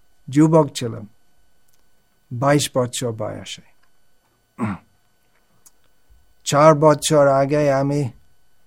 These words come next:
ইসকনে সংযুক্ত ছিলাম ইংল্যান্ডে। মনে হয় আমি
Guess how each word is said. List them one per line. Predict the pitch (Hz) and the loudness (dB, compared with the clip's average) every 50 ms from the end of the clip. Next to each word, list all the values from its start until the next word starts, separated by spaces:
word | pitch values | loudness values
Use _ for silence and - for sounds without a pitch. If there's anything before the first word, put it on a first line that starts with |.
| - - _ _ _ _ _ _ _ _ _ - | -20 -20 _ _ _ _ _ _ _ _ _ -8
ইসকনে | 139 131 - - - 160 151 151 151 147 143 139 139 139 120 - - - | -6 -4 -4 -4 0 0 2 2 4 4 2 2 2 0 -2 -6 -8 -14
সংযুক্ত | - - - 139 131 127 123 127 117 113 - - | -10 -6 -4 -2 -2 -2 -2 -4 -6 -8 -10 -14
ছিলাম | 113 101 - - - - - - - - _ _ _ _ _ _ _ _ _ _ _ - _ _ _ _ _ _ _ _ _ - - - _ _ _ _ _ _ _ _ _ - - | -14 -12 -12 -12 -14 -14 -16 -18 -20 -20 _ _ _ _ _ _ _ _ _ _ _ -20 _ _ _ _ _ _ _ _ _ -20 -20 -20 _ _ _ _ _ _ _ _ _ -16 -8
ইংল্যান্ডে। | - 143 139 139 127 120 117 113 107 110 101 92 _ _ _ _ _ _ _ - - _ _ _ _ _ _ _ _ _ _ _ _ _ _ _ _ _ - _ _ _ _ _ _ _ _ - 147 143 139 117 95 80 - - - - _ _ _ _ _ - - - - - _ _ _ _ _ _ _ - - _ - - - _ _ _ _ _ _ - _ _ _ _ _ _ _ _ _ _ _ _ _ _ _ _ _ _ _ _ _ _ _ _ _ _ _ _ _ _ _ _ _ - - 131 120 104 90 - - - - _ _ _ _ _ _ _ _ _ - - - - - 151 151 147 135 139 147 139 | -4 -2 0 0 0 -2 -4 -4 -8 -10 -14 -18 _ _ _ _ _ _ _ -20 -20 _ _ _ _ _ _ _ _ _ _ _ _ _ _ _ _ _ -20 _ _ _ _ _ _ _ _ -2 0 2 2 2 0 -2 -8 -18 -20 -20 _ _ _ _ _ -20 -20 -20 -20 -20 _ _ _ _ _ _ _ -20 -20 _ -20 -20 -20 _ _ _ _ _ _ -20 _ _ _ _ _ _ _ _ _ _ _ _ _ _ _ _ _ _ _ _ _ _ _ _ _ _ _ _ _ _ _ _ _ 2 2 4 4 2 0 -6 -10 -14 -20 _ _ _ _ _ _ _ _ _ -20 -20 -18 -12 -8 -6 -6 -4 -4 -6 -6 -4
মনে | 147 156 165 175 190 190 175 | 0 2 4 6 6 6 6
হয় | 165 175 175 170 | 6 6 6 6
আমি | 165 165 170 170 170 160 147 - | 6 6 6 6 4 2 0 -2